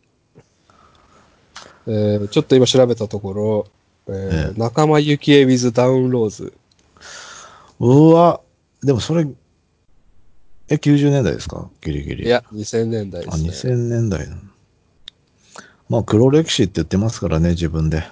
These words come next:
Speaker 1: あ、そうなんだ。あ、綾瀬はるかは二千六年にデビュー、小林武史プロデュースだって。
Speaker 2: あー。
Speaker 1: そりゃいいわ。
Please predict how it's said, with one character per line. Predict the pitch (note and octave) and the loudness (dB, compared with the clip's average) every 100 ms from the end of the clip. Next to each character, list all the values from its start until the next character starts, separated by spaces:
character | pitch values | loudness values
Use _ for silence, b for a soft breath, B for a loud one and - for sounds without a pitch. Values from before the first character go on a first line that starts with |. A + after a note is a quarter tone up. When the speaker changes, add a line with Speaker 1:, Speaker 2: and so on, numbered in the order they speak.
| _ _ _ _ _ _ _ - | _ _ _ _ _ _ _ -16
Speaker 1:
あ、 | A2 | -10
そ | - D3+ | -4 -2
う | G#2 | -2
な | |
ん | E2+ | -6
だ。 | D#2+ - _ _ _ _ _ _ _ _ _ _ _ _ _ _ b b b | -12 -16 _ _ _ _ _ _ _ _ _ _ _ _ _ _ b b b
あ、 | C3+ B2 | -4 0
綾 | F3 B3 A3+ | 2 2 2
瀬 | C#3+ | -2
は | B2+ | -2
る | C#3+ | -2
か | C3 A#2 | -2 -4
は | |
二 | A2 A#2 | -4 -4
千 | A3 F3 | -4 -2
六 | B2+ B2 | -2 -2
年 | D#3+ D3 | -2 0
に | B2 A2+ | 0 0
デ | C3 | 0
ビ | A#2+ A#2 | 2 -2
ュ | |
ー、 | G2+ | -2
小 | - C3+ | 0 2
林 | G3 G#3+ - | 2 0 -2
武 | G3 G3 | -4 -2
史 | F#3 F3+ | -2 -2
プ | E3+ | -2
ロ | E3 | 0
デ | F3 | 0
ュ | |
ー | |
ス | A#2 | -2
だ | F#2+ | -8
っ | |
て。 | - G2+ G2 _ _ _ | -8 -10 -10 _ _ _
Speaker 2:
あ | - F#2 F#2+ F#2+ F2+ F2 F2 D#2+ D2+ D#2 D2+ | -16 -14 -12 -10 -10 -10 -10 -12 -12 -14 -16
ー。 | - _ _ _ _ | -20 _ _ _ _
Speaker 1:
そ | - - - B2 | -16 -14 -8 -4
り | D3+ | 0
ゃ | D3 | 0
い | C3+ B2 | 0 -2
い | |
わ。 | F#2 E2 C#2+ | -4 -8 -16